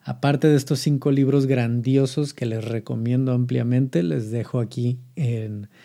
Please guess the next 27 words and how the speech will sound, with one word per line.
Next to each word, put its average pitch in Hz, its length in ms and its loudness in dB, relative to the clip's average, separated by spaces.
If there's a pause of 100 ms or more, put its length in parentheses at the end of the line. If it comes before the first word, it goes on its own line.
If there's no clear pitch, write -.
(680)
En 127 600 4
las 117 180 0
notas, 131 540 0
en 131 160 -2
la 117 80 -2
descripción, 120 920 -2
el 123 160 -4
enlace 110 400 -6
para 113 280 -8
poder 110 320 -8
descargar 120 680 -2
estas 123 260 -4
cien 117 280 -4
preguntas, 127 800 -2
este 113 580 -4
juego 127 380 0
de 120 80 -2
cartas 117 340 -4
digitales 127 580 -2
para 123 220 -6
que 123 100 -8
lo 113 140 -6
puedan 117 220 -6
usar 117 260 -8
con 117 160 -6
su 113 100 -8
pareja, 127 460 -4